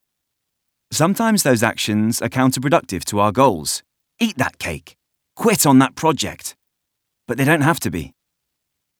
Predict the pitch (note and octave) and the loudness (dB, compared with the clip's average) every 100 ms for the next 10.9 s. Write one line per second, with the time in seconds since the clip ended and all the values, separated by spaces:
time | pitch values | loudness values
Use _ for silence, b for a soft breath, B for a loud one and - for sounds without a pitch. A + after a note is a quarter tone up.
0 | _ _ - B2+ D#3 F#3 A2 C#3 D#3 D3+ | _ _ 0 2 2 2 2 2 2 0
1 | F3+ E3+ A#2 G#2 G#2 G2+ - - - - | 0 0 2 2 0 -2 -2 -2 -2 0
2 | - C#3 D#3 F3 E3+ C#3 G2+ F2 E2+ E2 | 2 2 2 0 -2 -2 -2 -2 -2 -6
3 | - - D3 - G#2+ F2 E2 D#2+ G2 A2 | -8 -4 -4 -2 -4 -4 -4 -4 -4 -2
4 | G#2 - D#2+ C2+ - _ _ _ _ _ | -2 -4 -4 -8 -12 _ _ _ _ _
5 | _ _ - G2+ - - B2+ B2+ B2 C3+ | _ _ -6 -4 0 2 2 4 4 4
6 | - D#3 G#2 - _ _ _ _ _ _ | 2 -2 -4 -6 _ _ _ _ _ _
7 | D3 D3+ C3 - F2+ - E2 D2+ C#2+ - | 2 4 4 2 -4 -6 -10 -10 -12 -14
8 | - - _ _ _ _ _ _ A2 G#2 | -20 -20 _ _ _ _ _ _ -2 4
9 | G#3 - A#2 A2+ - - A2+ G#2 C3+ C#3 | 4 4 2 2 0 -6 -2 2 4 2
10 | A#2+ B2 C3 A#2+ - B2 A#2+ B2 | 2 2 2 0 0 2 4 4